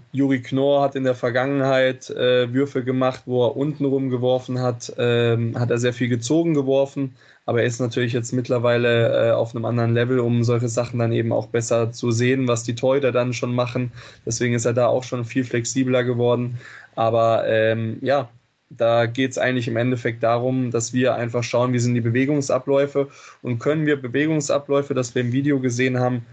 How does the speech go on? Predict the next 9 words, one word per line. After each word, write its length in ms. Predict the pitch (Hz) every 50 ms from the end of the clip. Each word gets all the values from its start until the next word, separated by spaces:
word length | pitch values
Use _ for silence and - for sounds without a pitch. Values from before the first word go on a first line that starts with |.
| - _ _ _
vielleicht 480 | _ - 120 117 123 127 123 120 - -
im 140 | 131 120 117
Spiel 380 | 113 - - 147 151 143 131
wiedererkennen. 840 | 143 170 190 180 143 117 117 113 - - 120 113 117 123 147 160 - - - - - - _ _ -
Und, 500 | - 120 113 113 113 113 117 117 120 120
äh, 300 | 117 117 117 117 117 113
das 220 | 117 113 113 -
ist 160 | 135 127 -
einfach 580 | 113 117 120 120 117 123 120 110 107 - -